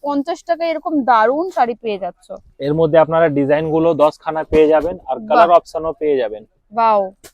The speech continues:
Speaker 1: ভীষণ সুন্দর সুন্দর কালার অপশন কিন্তু রয়েছে সফট কাপড়ের উপরে। যাদের গরমকালে বিয়ে বাড়ি আছে, তারা কিন্তু এরকম সুন্দর লাইট ওয়েট শাড়ি নিয়ে যেতে পারো।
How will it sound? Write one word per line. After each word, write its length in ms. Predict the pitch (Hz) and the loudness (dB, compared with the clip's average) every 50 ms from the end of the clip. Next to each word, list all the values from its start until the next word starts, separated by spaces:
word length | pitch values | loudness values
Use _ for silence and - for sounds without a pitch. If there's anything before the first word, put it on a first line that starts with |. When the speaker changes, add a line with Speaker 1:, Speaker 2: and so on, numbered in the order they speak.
| _ _ _ _ | _ _ _ _
Speaker 1:
ভীষণ 280 | 262 247 - 370 349 359 | -18 -12 -8 -6 -6 -6
সুন্দর 300 | 330 320 294 277 254 294 | -6 -6 -6 -6 -6 -8
সুন্দর 280 | 285 - 302 285 302 302 | -10 -8 -6 -4 -4 -2
কালার 260 | 294 262 233 233 240 | 0 0 0 0 0
অপশন 260 | 240 233 - 285 262 | -2 -6 -8 -12 -14
কিন্তু 200 | 254 262 262 285 | -14 -12 -12 -8
রয়েছে 400 | 254 254 247 247 247 _ 302 302 | -6 -4 -4 -4 -6 _ -10 -10
সফট 360 | 294 - 285 247 240 254 _ _ | -8 -8 -6 -6 -6 -6 _ _
কাপড়ের 360 | - 262 240 - 247 247 247 | -4 -4 -4 -2 -2 -2 -2
উপরে। 280 | 240 226 - 240 247 269 320 - _ - - _ - | -4 -4 -4 -4 -4 -4 -4 -8 _ -20 -20 _ -6
যাদের 260 | 240 247 233 320 302 | -4 -2 -2 -2 -2
গরমকালে 640 | 254 247 240 233 247 262 294 285 294 269 285 294 269 | -2 -2 0 0 0 -2 -2 -4 -4 -4 -4 -4 -6
বিয়ে 300 | 226 226 226 240 269 254 | -6 -8 -8 -6 -6 -4
বাড়ি 320 | 277 269 269 277 285 285 | -4 -6 -6 -4 -4 -6
আছে, 240 | 269 262 - 302 294 | -6 -6 -8 -10 -6
তারা 280 | - 269 233 226 233 | -2 0 0 0 0
কিন্তু 260 | 247 254 262 240 - 277 | -2 -6 -12 -12 -8 -8
এরকম 340 | 269 247 254 - 285 294 294 | -8 -8 -8 -10 -12 -12 -12
সুন্দর 500 | - - _ - 311 294 302 294 339 339 | -14 -16 _ -8 -4 -4 -2 -2 -2 -2
লাইট 380 | 311 254 226 190 190 208 - 254 | -2 -2 -2 -2 -2 -4 -6 -6
ওয়েট 180 | 233 247 254 - | -6 -6 -6 -6
শাড়ি 320 | - - 196 196 214 240 | -8 -6 -6 -6 -4 -6
নিয়ে 180 | 262 269 262 262 | -6 -4 -4 -6
যেতে 220 | 254 254 - 262 | -6 -6 -6 -4
পারো। 200 | 247 262 269 339 | -4 -2 -2 -2